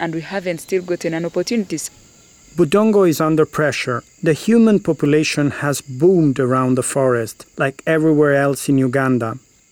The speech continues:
Speaker 2: Refugees have come to escape the turmoil in the north of the country and in the neighboring Democratic Republic of Congo.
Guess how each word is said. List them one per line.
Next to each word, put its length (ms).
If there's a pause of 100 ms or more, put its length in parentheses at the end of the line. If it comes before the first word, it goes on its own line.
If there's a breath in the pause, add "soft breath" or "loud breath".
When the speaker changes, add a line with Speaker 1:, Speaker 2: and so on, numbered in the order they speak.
(200)
Speaker 2:
Refugees 680 (160)
have 220
come 220
to 120
escape 440
the 100
turmoil 680 (160)
in 100
the 80
north 300
of 100
the 80
country 560 (380 soft breath)
and 100
in 120
the 100
neighboring 600 (100)
Democratic 680
Republic 500
of 200
Congo. 480